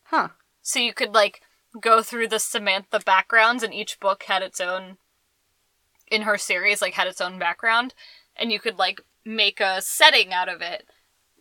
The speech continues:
Speaker 2: And I have one, and those things are, like, a hundred bucks now.
Speaker 1: That's wild.
Speaker 2: Or, like, the books, if you have the whole set, are, like, a couple hundred, I think.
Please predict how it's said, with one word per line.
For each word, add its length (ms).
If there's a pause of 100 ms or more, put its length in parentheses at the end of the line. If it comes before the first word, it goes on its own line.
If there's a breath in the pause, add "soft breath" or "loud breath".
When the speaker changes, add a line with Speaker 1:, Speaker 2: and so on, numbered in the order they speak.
(840)
Speaker 2:
And 480
I 140
have 360
one, 280
and 180
those 220
things 260
are, 160
like, 180
a 80
hundred 420
bucks 320
now. 340 (1000 soft breath)
Speaker 1:
That's 240
wild. 560
Speaker 2:
Or, 140
like, 220
the 100
books, 480
if 120
you 120
have 220
the 100
whole 160
set, 400
are, 120
like, 140
a 80
couple 360
hundred, 360
I 80
think. 320